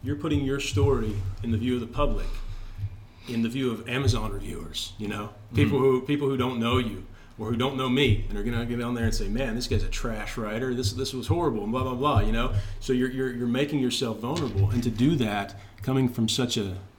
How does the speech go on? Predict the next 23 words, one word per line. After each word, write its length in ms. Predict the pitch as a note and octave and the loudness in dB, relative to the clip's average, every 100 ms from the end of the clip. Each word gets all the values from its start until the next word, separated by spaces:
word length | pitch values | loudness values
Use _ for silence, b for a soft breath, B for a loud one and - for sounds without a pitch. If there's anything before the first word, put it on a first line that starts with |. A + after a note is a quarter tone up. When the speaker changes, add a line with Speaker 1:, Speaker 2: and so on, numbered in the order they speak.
| - - | -20 -14
Speaker 1:
such 240 | - B2+ | -4 -2
a 60 | A2+ | 0
delicate 420 | A2 A#2+ A#2+ G#2 | 0 0 -2 -6
place, 420 | A#2 C3+ F2 - | -6 -4 -4 -6
the, 180 | - G#2 | -2 -2
these 160 | G#2+ G2 | -2 -2
people 260 | A#2+ A#2+ G#2 | 0 0 -2
that 80 | |
have 100 | G2+ | -4
had 180 | G#2 A#2 | -4 -2
these 120 | G#2+ | -2
struggles 460 | G2 A#2+ A#2 A#2 A2+ | -2 -2 -2 0 -2
and 80 | F2+ | -4
ha-, 200 | G#2+ G2+ - | -6 -10 -12
have, 180 | G2 F#2+ | -10 -8
have 80 | G2 | -8
faced 260 | - G#2+ - | -4 -4 -2
so 120 | B2 | -4
much 220 | B2+ - | -4 -4
pain, 400 | - B2 C3 C3 B B B B | 0 2 2 0 B B B B
so 160 | - A#2 | -4 0
much 200 | B2 G#2+ | 2 0
loss, 540 | G#2+ A2+ B2+ - - | -2 -2 -2 -4 -4